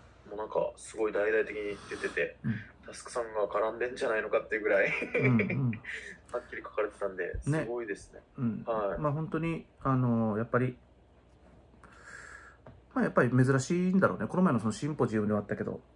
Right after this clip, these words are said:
Speaker 2: やっぱ直接スポーツをやってる人って結構いっぱいいるんだよね。やっぱりこう、スポーツ合宿の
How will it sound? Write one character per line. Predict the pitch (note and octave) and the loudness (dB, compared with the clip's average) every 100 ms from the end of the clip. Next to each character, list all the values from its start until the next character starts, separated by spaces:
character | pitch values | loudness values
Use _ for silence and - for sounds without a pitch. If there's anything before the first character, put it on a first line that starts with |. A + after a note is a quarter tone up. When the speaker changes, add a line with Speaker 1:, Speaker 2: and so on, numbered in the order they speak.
| - | -8
Speaker 2:
や | |
っ | - | -4
ぱ | |
直 | - G3+ | -2 -2
接 | C4+ B3+ | -2 -2
ス | - - | -4 -2
ポ | C#4+ | -2
ー | |
ツ | C4+ C3+ | 4 4
を | |
や | G2+ | 4
っ | |
て | - | 0
る | G#2 G2 - - | -2 -4 -8 -14
人 | - | -10
っ | G#2 | -10
て | - | -6
結 | C3+ | -4
構 | G2+ | -2
い | |
っ | F#2+ | 0
ぱ | G#2+ | 0
い | |
い | |
る | A2 | 2
ん | G#2+ | 2
だ | F#2+ | 0
よ | |
ね。 | G#2 | 0
や | B2+ | -2
っ | |
ぱ | - | -4
り | G2 | -8
こ | G#2 | -8
う、 | |
ス | - | -8
ポ | G#2+ | -6
ー | |
ツ | G2 | -4
合 | G#2 | -4
宿 | - - E3 | -4 -2 2
の | F#3+ | 2